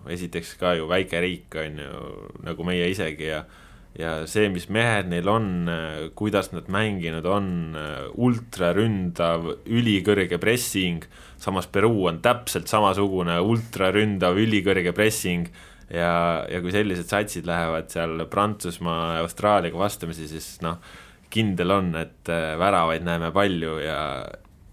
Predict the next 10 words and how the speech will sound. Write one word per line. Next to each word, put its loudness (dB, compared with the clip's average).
ja 0
ilmselt -4
ühtepidi -2
kui -2
teistpidi, -2
ehk -14
siis -12
lastakse -2
ka -2
iseendale -2